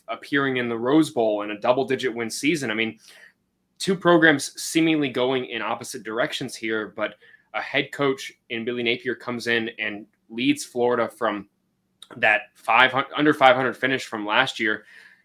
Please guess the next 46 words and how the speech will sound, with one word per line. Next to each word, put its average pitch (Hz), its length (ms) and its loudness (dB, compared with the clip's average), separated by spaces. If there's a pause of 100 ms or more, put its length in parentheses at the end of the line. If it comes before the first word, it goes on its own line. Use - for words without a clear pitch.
(200)
to 147 320 4
a 123 120 -4
victory 123 640 -4 (220)
over 123 220 -4
number 123 220 -4
twelve 113 300 -2
Utah. 135 380 4
And 131 240 -2 (220)
I 143 120 0
think 170 320 0
that 135 100 -8
he 156 220 2
was 131 220 0
right 117 360 0
to - 80 -16
come 131 200 -6
out 123 140 -2
today 120 440 0 (480)
and 143 440 2
after 123 280 -2
the 113 80 -12
game 123 220 -2
on 117 80 -4
Saturday 139 520 2
and 147 180 -2
praise 143 340 0
the - 60 -6
crowd 117 400 0
for 113 220 -6
their, 110 380 -2 (180)
uh, 98 220 -4 (180)
impact 117 560 -6
in 113 180 -10
that. 110 300 2 (560)
You 117 160 -6
know, 104 220 -6 (320)
you 151 120 -2
saw 147 220 4
Anthony 135 320 2
Richardson 127 420 -4
come 127 180 -6
out 120 140 4
and 117 100 -6
say 123 180 -4
that 113 120 -4
his 143 260 -4